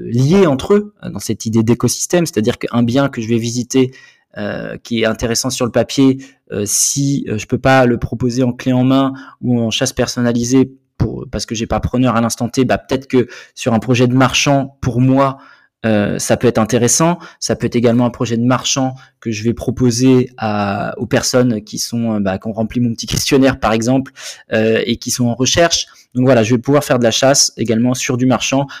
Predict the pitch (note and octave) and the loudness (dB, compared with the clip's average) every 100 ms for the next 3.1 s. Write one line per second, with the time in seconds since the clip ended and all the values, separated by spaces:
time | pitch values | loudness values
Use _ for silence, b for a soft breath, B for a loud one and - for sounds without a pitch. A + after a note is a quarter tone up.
0 | B - - C#3+ C3 B2+ C3 A#2 B2+ B2+ | B -6 2 4 4 4 2 0 0 0
1 | A#2+ - C3 - A#2+ B2+ A#2 - - C3+ | 2 0 -2 -2 0 2 2 -2 -4 -6
2 | - B2 - A#2+ D3 C3 A2+ A2 A2+ A#2 | -2 -2 2 2 4 2 2 2 2 2